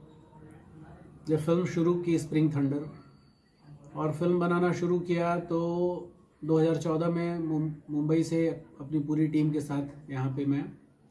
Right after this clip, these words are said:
आया। सारे टीम मेंबर्स अमेच्योर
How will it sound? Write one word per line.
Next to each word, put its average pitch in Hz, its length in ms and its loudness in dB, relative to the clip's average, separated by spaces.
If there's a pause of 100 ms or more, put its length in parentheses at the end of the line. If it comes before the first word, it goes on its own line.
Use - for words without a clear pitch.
(120)
आया। 131 320 -8 (2250)
सारे 175 280 2
टीम 180 180 4
मेंबर्स 170 640 0 (1500)
अमेच्योर 156 840 2